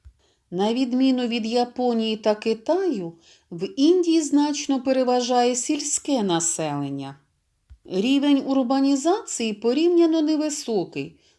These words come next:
тридцять три і п'ять десятих відсотки. Але масштаби її вражають. У країні близько п'ятдесят міст і міських агломерацій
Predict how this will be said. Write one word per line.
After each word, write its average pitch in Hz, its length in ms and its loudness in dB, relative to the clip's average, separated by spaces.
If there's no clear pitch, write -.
тридцять 262 520 -2
три 330 260 2
і 311 60 2
п'ять 233 380 -2
десятих 233 680 -2
відсотки. 208 840 -6
Але 254 360 2
масштаби 285 880 2
її 247 480 0
вражають. 220 960 0
У 240 140 -2
країні 277 600 4
близько 285 520 0
п'ятдесят 240 760 -2
міст 277 500 0
і 214 100 -2
міських 226 540 -2
агломерацій 190 1080 0